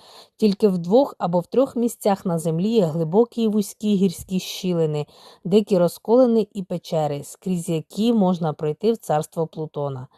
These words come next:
Живі люди ніколи не потрапляють туди, лише коли людина помирає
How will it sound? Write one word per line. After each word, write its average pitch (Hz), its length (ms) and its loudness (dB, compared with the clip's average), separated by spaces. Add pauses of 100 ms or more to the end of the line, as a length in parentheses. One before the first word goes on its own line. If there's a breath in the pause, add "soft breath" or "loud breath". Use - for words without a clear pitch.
(540 soft breath)
Живі 240 360 4
люди 302 280 0
ніколи 247 420 2
не 233 140 2
потрапляють 185 720 0
туди, 160 360 -4
лише 165 320 -4
коли 170 260 -2
людина 165 340 0
помирає 165 680 2